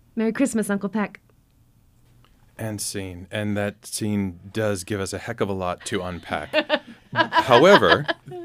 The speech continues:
Speaker 2: Susan, you had mentioned that this is a memory play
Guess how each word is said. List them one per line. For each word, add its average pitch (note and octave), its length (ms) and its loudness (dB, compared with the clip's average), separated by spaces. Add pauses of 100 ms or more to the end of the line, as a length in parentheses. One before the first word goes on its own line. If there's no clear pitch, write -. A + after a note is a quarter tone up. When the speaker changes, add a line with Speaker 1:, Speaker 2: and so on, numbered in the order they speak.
(200)
Speaker 2:
Susan, C#3 380 2
you C#3 100 2
had B2 180 0
mentioned A2 480 0
that G2+ 140 -4
this G#2 220 -4
is G2+ 280 -4
a G2 320 -6
memory F#2+ 400 -6
play E2 380 -8